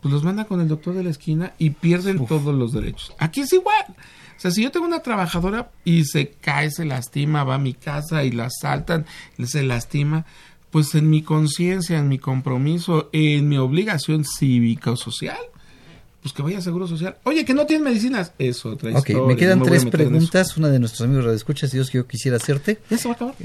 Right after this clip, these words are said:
Speaker 2: Ya se va a acabar, nos quedan aproximadamente seis minutos, creo.
Speaker 1: Wow.
Speaker 2: Este, Ana Irene Ramírez, eh, de Benito Juárez, en la Ciudad de México, ¿cómo queda lo que se ha establecido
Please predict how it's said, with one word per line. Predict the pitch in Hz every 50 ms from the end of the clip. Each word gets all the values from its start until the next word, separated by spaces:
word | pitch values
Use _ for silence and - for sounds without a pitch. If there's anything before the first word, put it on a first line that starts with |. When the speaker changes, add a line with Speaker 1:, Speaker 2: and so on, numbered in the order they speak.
| 131
Speaker 2:
Ya | 123 143
se | 139 - 165
va | 160
a | 156
acabar, | - 151 147 180 202 - -
nos | 151 135 -
quedan | - 151 147 151 143 135
aproximadamente | 135 120 117 113 - - - - 127 131 139 143 139 135 -
seis | - 139 131
minutos, | 135 147 165 180 170 - 175 170
creo. | - - 160 180 208
Speaker 1:
Wow. | 214 208 202 185 180 175 - - - - - - - - - - _ -
Speaker 2:
Este, | 147 135 135 135 - - 135 131 131 135 135 143 - - - - _ _ _ _ -
Ana | 160 165 165 160
Irene | 160 156 170 170 170 165
Ramírez, | 143 147 143 156 165 175 180 190 196 185 - - - - _ _ - - - - - - - -
eh, | 127 123 123 120 120 120 117 113 113 113 113
de | 110 113 117 127 127 113 113
Benito | 107 113 123 131 131 135
Juárez, | - - 131 131 131 -
en | 120
la | 110
Ciudad | 104 127 127
de | 135
México, | 143 139 135 - 139 135 -
¿cómo | - 185 185 190 190 190 196 190 - _ _ - - - - _ _ _ _ _
queda | - 170 170 175 175 160
lo | 143 135 -
que | - 131 127
se | - 156 151
ha |
establecido | 143 147 - 175 151 139 131 - - 143 139 139 147 151 160 151